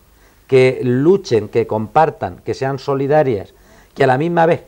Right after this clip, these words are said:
cumplan con una serie de preceptos, no hay cosa más contraria que la pereza. Pero la pereza, yo creo que, mm, ya, no creo yo que sea el, la madre de los pecados capitales,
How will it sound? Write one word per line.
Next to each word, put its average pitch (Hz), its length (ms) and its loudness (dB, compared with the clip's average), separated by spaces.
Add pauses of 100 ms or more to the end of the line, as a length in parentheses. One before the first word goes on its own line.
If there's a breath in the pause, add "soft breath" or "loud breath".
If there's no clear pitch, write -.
(160)
cumplan 147 640 -4
con 104 180 -8
una 101 140 -10
serie 131 260 -6
de 139 120 0
preceptos, 156 580 -4 (600 soft breath)
no 117 260 0
hay 127 120 0
cosa 127 260 -6
más 135 140 -4
contraria 143 460 -6
que 160 100 -10
la 117 140 -4
pereza. 101 340 -6 (1080 loud breath)
Pero 151 180 4
la 156 160 2
pereza, 190 500 0 (340 soft breath)
yo 170 260 -4
creo 175 280 0
que, 139 340 2
mm, 131 360 -6
ya, 156 220 -4
no 165 300 -6
creo 170 180 2
yo 147 180 2
que 135 100 -4
sea 139 520 0
el, 117 460 -6
la 113 140 2
madre 120 560 -2
de 104 180 -6
los 104 140 -6
pecados 104 360 -4
capitales, 95 540 -10